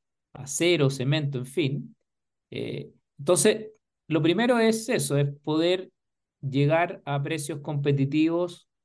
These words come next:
con la producción de hidrógeno bajo en emisión, ya sea a partir de energía solar, eólica, eh, y desde ahí ir generando otras etapas, incentivando demandas de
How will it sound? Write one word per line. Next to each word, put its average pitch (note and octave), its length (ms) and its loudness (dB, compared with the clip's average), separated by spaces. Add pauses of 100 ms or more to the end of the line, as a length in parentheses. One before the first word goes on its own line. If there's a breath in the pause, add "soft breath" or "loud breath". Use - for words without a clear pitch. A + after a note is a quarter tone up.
con D#3 440 -6 (160)
la B2+ 200 0
producción C3+ 480 0
de C#3+ 80 6
hidrógeno C#3 520 4
bajo C#3+ 260 0
en D3+ 80 -6
emisión, D#3+ 680 -6 (680)
ya A2 100 -8
sea B2+ 240 2
a B2+ 160 0
partir A#2+ 380 0
de A#2+ 80 0
energía A#2 520 -4
solar, C3+ 480 2
eólica, C#3+ 680 -2 (1000)
eh, B2+ 500 -4 (680)
y D3 100 4
desde D#3 260 6
ahí G#3 440 4 (480)
ir F3 140 0
generando G#3 800 0
otras A3+ 260 2
etapas, E3+ 420 0 (140)
incentivando C#3+ 680 2
demandas E3+ 640 2
de D3 440 -4